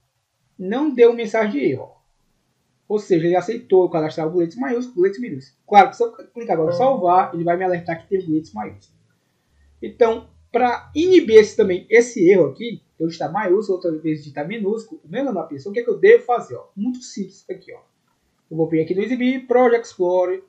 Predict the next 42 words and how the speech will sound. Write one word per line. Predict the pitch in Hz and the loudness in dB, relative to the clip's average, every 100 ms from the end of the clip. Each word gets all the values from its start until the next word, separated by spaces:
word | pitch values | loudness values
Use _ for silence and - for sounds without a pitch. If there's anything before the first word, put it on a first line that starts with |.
| _ _ _ _ - | _ _ _ _ -6
vou | |
dar | 165 | -4
um | 170 | -2
duplo | 170 294 311 262 | 0 -2 0 -4
clique | 220 208 | -4 -8
aqui | - | -6
no | 196 | -4
meu | 175 208 254 - | 2 2 2 0
campo, | - 190 214 208 151 | -2 0 0 -4 -6
ó, | 98 - _ _ _ _ _ _ _ _ | -8 -12 _ _ _ _ _ _ _ _
dizimista, | 156 143 196 247 240 247 - - | -12 -8 -4 -2 -2 -4 -8 -6
eu | 190 | -6
posso | 190 196 - | -2 -4 -6
fazer | - 170 165 | -2 0 0
isso | - | -4
aqui | 175 | -6
para | - 180 | -4 0
todos | 214 262 247 | 0 0 -6
os | |
campos. | - 165 180 _ _ _ _ _ _ _ | -4 -4 -4 _ _ _ _ _ _ _
Eu | 175 | -4
estou | 196 | -4
aqui | 196 | -2
dentro | 170 240 | 2 4
do | 240 | 4
evento | 220 254 - | 2 0 -6
Changer. | 175 127 - - _ _ _ _ _ _ _ _ _ | -4 -4 -8 -20 _ _ _ _ _ _ _ _ _
O | |
que | 220 | -6
que | 202 | 2
eu | |
vou | 226 | 4
fazer | 226 202 | 4 2
aqui, | 190 | 0
ó? | 131 | -4
Vou | 147 214 | 0 0
pegar | 220 170 | 0 -2
o | 151 | -4
nome | 139 | -4
do | 135 | -6
meu | 127 | -4
objeto, | 127 180 131 127 - - | -4 -4 -4 -6 -12 -20